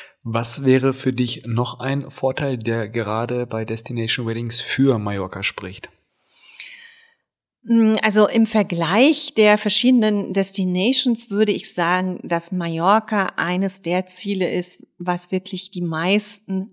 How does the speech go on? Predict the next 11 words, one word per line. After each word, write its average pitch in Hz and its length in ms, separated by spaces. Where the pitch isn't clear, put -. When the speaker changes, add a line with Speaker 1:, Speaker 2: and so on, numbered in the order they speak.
Speaker 2:
A, 175 260
deutschsprachigen 226 1040
oder 196 220
zumindest 202 540
auch - 160
international 185 1040
agierenden 185 800
Dienstleister 156 960
hat. 151 200
Also 175 280
ich - 240